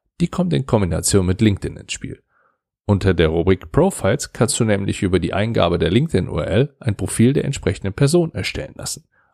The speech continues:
Und naja, entweder liegt's an dem Unterschied zwischen Selbst- und Fremdwahrnehmung oder daran, dass meine Testergebnisse etwas einfacher in Schubladen zu stecken sind als das, was mein LinkedIn-Profil aussagt.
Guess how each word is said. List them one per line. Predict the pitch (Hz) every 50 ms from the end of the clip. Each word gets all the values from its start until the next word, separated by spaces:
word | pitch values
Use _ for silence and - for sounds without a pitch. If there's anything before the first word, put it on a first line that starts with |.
| _ _ _ -
Und | 85 76 - - _ -
naja, | - 85 87 117 131 - - - _ _ _ _ _ _ _ _ _ _ _ _ _ _ _
entweder | - - 92 90 85 85 - - - - 85 92 98 104 104 110 101 98
liegt's | 95 107 110 - -
an | - 95 98
dem | 92 90 -
Unterschied | 107 110 110 117 101 - 104 101 -
zwischen | - - 87 - - 92 90 87
Selbst- | 85 90 92 87 92 92 -
und | - - -
Fremdwahrnehmung | - - - 85 87 90 90 - 90 92 98 98 101 104 117 127 131 139 135 - _ _ _ _ _ _
oder | - - 226 202 156 147
daran, | 135 131 127 123 123 123 127 127 123 120
dass | 110 - -
meine | 104 98 92 90 -
Testergebnisse | - - 131 - - 113 95 - - - - - - - - -
etwas | 127 - - - 110 - - -
einfacher | - 113 98 98 98 - 101 92 - 90 92
in | 92 -
Schubladen | - 123 - - 90 92 87 92
zu | - - -
stecken | - - - - 90 87
sind | 104 117 127 - - - - - - -
als | 90 85 - -
das, | - 87 95 - - - _ _ -
was | - - -
mein | 151 147 135
LinkedIn-Profil | 123 123 110 - - 117 - - 92 - - - - -
aussagt. | - 78 - - - - -